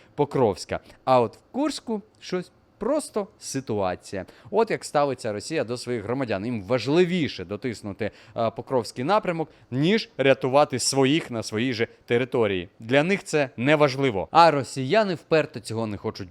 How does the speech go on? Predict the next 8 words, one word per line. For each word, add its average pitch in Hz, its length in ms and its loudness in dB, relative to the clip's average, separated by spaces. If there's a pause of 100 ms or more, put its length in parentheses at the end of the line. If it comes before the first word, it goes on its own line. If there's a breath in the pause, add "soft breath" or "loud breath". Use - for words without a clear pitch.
(120)
бачити 107 540 2 (100)
і 90 40 -12
записують 92 540 -10
відосики 143 720 -2 (100)
на 92 120 -10
кшталт - 520 -4
«Путін, 117 360 -4 (260 soft breath)
помоги». 117 480 0